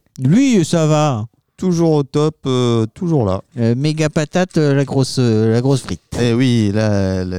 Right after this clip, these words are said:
Speaker 2: la dynamite.
Speaker 1: Oh, et puis, euh, une madame qui rentre dans les studios et que,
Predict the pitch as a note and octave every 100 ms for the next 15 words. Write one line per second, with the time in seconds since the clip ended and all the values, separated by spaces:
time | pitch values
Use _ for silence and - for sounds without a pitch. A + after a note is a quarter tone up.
0 | F#2 F#2+ G2 F#2+ A#2+ A2 F#2 F#2+ - -
1 | - A3 - G3+ F#3+ E3+ D#3 D#3 D3 D#3
2 | D3 C#3 C#3+ F3+ G3+ F#3+ F#3 - D#3+ D#3
3 | D3+ C#3+ B2+ - B2 B2 C#3+ C3 G#2+